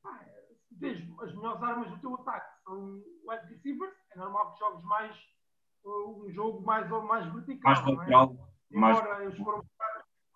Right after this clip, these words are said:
Speaker 1: eh, foram buscar Todd Gurley como running back, um running back espetacular há três anos atrás, que levou os,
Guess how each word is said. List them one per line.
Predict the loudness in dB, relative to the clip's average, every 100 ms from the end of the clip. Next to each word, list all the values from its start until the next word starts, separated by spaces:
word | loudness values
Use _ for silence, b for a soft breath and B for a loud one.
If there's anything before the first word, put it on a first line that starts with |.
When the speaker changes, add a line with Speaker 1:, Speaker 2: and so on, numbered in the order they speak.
| _ _ _ _ -20 -20 _ _ -20 _ _ _ -12
Speaker 1:
eh, | -8 -8 -10 -8
foram | -4 -4
buscar | -2 0 0
Todd | 2 0 2
Gurley | 0 0 -2
como | -6 -10 -8
running | -8 -6
back, | -6 -6 -8 _ _ -18
um |
running | -14 -12
back | -10 -10 -12
espetacular | -10 -10 -12 -2 2 2
há | 2
três | -4 -12 -12
anos | -10 -10
atrás, | -4 -4 -4 -8 -20
que |
levou | -12 -8 -8
os, | -10